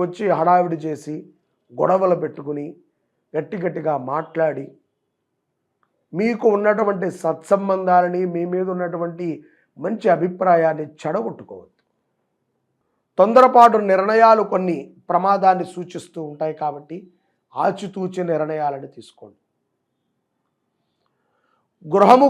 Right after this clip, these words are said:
కూడా మార్చేటువంటి అవకాశములు కన్యారాశి వారు ఉన్నారు. వారికి మారేటువంటి గృహము కూడా అనుకూలమైనదైతే కనుక మారండి, లేకపోతే వేచి ఉండండి, మంచి ఇల్లు వస్తుంది,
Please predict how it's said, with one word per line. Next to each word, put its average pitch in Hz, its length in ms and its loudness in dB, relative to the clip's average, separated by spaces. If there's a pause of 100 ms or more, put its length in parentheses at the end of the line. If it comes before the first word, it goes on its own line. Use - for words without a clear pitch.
(120)
కూడా 233 260 10 (1040)
మార్చేటువంటి 185 920 0
అవకాశములు 175 680 2
కన్యారాశి 165 600 -2
వారు 156 240 -4
ఉన్నారు. 165 260 -4 (1700)
వారికి 220 560 6
మారేటువంటి 180 680 2 (140)
గృహము 180 400 -2
కూడా 180 180 6 (200)
అనుకూలమైనదైతే 185 1040 2 (140)
కనుక 160 200 -10 (140)
మారండి, 151 400 -8 (440)
లేకపోతే 175 520 0 (180)
వేచి 214 320 2 (100)
ఉండండి, 208 400 -2 (220)
మంచి 214 320 -8 (180)
ఇల్లు 202 280 -4
వస్తుంది, 170 440 -10